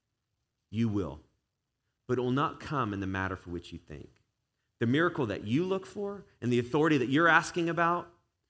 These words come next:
you have no idea. It will not come in this power of overcoming the authorities of our land, but it will come in the power of overcoming death.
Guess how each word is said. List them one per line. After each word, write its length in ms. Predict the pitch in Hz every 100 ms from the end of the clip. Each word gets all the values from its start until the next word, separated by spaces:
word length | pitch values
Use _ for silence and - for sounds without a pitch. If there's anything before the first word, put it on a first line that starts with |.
| _ -
you 160 | 135
have 180 | 147 131
no 200 | 131 127
idea. 420 | 127 117 95 80 85 _ -
It 100 | 120
will 100 | 117
not 180 | 127 104
come 220 | 151 131
in 100 | 117
this 220 | 110 -
power 500 | - 123 131 135 135 - -
of 140 | 120 -
overcoming 880 | 147 135 131 - 151 139 120 117 - _ _ 107
the 180 | 120
authorities 580 | 117 - 135 143 143 131
of 120 | 113
our 160 | 117 117
land, 280 | 113 107 98
but 100 | 104
it 60 |
will 140 | 104 101
come 440 | - 147 147 156 -
in 140 | 135
the 80 | 120
power 720 | 113 - 147 170 156 113 104 - _
of 140 | 117 - -
overcoming 840 | 120 120 120 - 110 98 85 82
death. 380 | - 78 78 -